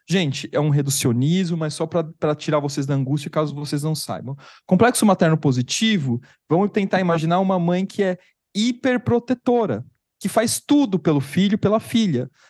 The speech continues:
É, que cuida, que assim, que, que, é, por, por esse excesso de cuidado, é, justamente evita com que a pessoa desenvolva,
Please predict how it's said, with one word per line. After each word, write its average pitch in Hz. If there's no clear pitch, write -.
É, 226
que 226
cuida, 226
que 233
assim, 170
que, 208
que, 180
é, 131
por, 220
por 220
esse 202
excesso 233
de 143
cuidado, 151
é, 127
justamente 202
evita 190
com 208
que 214
a 214
pessoa 208
desenvolva, 202